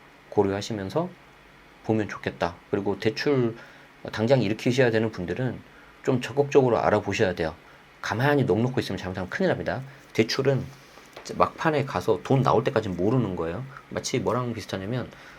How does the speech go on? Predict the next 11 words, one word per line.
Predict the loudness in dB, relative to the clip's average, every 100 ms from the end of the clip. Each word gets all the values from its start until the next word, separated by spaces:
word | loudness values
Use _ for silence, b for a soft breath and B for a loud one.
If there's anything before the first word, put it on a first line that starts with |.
| B
신랑, | 2 4 4 2 0
신부 | 0 2 0 0
입장했을 | 0 2 2 0 0
때 | 2
입장해야지 | 4 6 6 6
우리 | 6 4
결혼하는 | 2 2 0
거야. | 0 -2 -4 -12 -18 -20 -20 -20 -16 B B -6
비유가 | 0 0
적절했는지 | -2 -2 -2 -2 -8
모르겠다. | -8 -10 -10